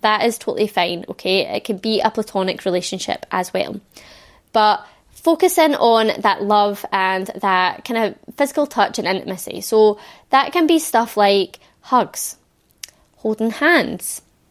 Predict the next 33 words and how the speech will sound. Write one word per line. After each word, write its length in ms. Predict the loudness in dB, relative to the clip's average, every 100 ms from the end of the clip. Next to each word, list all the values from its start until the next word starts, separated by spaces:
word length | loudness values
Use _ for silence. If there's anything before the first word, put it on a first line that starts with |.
| _
having 400 | -4 -2 0 0
your 160 | 2 4
back 320 | 4 2 -2
stroke, 480 | -4 -2 -4 -8 -20 _ _ _ _ _ _
maybe 180 | -4 2
a 60 | 4
little 180 | 4 2
kiss 280 | -2 -4
on 80 | -2
your 80 | 0
forehead, 520 | 4 4 4 -2 -4 -20 _ _ _ _ _ _
tickling 380 | -14 -10 -4 -2
your 140 | -2
arm, 480 | 0 2 4 2 -4 _ _ _ _ _ _ -10
massage. 920 | -8 -2 0 4 4 4 2 -4 -12 -14 _ _ _ 0
All 340 | 4 6 6
of 200 | 2 2
these 260 | 0 0 0
things 320 | -2 0 -6
can 140 | -6
help 280 | -4 -4 -2
you 120 | -6
feel 240 | -2 -2 -2
safe, 680 | -4 0 0 0 -4 -16 _ _ _
loved 460 | 0 2 2 -2 -14 -8
and 160 | -8
comforted, 640 | -2 -4 0 -4 -2 -8 -4
and 140 | -6 -2
will 120 | -4
help 360 | 0 0 0
you 80 | -2
build 300 | 2 2 2
oxytocin. 840 | 0 -2 -2 -12 -10 -10 -10 -12